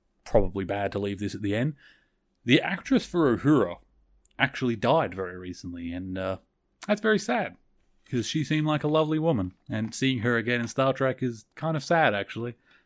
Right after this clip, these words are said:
watching her as a young woman, 'cause, again, she's a very attractive woman, she's a very good actress, I really like her in this show, and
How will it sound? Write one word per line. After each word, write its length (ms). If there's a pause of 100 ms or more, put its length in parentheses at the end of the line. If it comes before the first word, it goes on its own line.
(140)
watching 320
her 200
as 100
a 40
young 240
woman, 360
'cause, 120
again, 440 (100)
she's 180
a 40
very 240
attractive 440
woman, 260
she's 160
a 20
very 260
good 200
actress, 420
I 60
really 240
like 260
her 120
in 100
this 100
show, 340
and 140